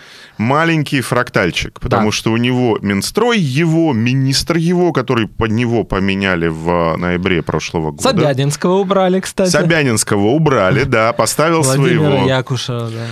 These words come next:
Speaker 1: И видно, что по тону отношений с президентом президент воспринимает отдельно группу Мишустина и отдельно Марата Шахерзяновича Хуснуллина как фигуру по погонам, может быть, пока не очень равную, но с точки зрения ответственности, в том смысле, что дорогу,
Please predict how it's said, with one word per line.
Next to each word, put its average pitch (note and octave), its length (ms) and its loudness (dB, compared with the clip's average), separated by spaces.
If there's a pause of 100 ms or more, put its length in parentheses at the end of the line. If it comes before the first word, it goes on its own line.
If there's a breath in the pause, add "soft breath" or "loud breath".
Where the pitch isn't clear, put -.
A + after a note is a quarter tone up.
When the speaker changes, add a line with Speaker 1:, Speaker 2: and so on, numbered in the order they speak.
(160)
Speaker 1:
И D3+ 120 0
видно, D3+ 460 0
что - 300 -2
по B2 180 -2
тону A#2+ 400 0
отношений F#2 640 -2
с - 80 -6
президентом B2+ 800 -2
президент A2+ 580 -2
воспринимает A2+ 840 0
отдельно G#2 540 -2
группу F2 340 -2
Мишустина A2+ 680 -2
и A#2+ 180 -4
отдельно A#2+ 640 0
Марата G#2 320 -2
Шахерзяновича G2 500 -4
Хуснуллина E3 640 -2
как - 180 -2
фигуру C3 600 0 (360 loud breath)
по B3+ 100 -2
погонам, D#3 480 0
может F#2 260 -2
быть, - 120 -8
пока F2+ 300 -2
не A2+ 100 0
очень B2 380 -2
равную, E2 460 -2
но F#2 120 -2
с - 60 -14
точки - 300 -6
зрения F#2+ 340 -2
ответственности, - 720 -4
в - 80 -16
том F2 140 -6
смысле, F#2+ 300 -6
что - 260 -4 (360 loud breath)
дорогу, G2 600 0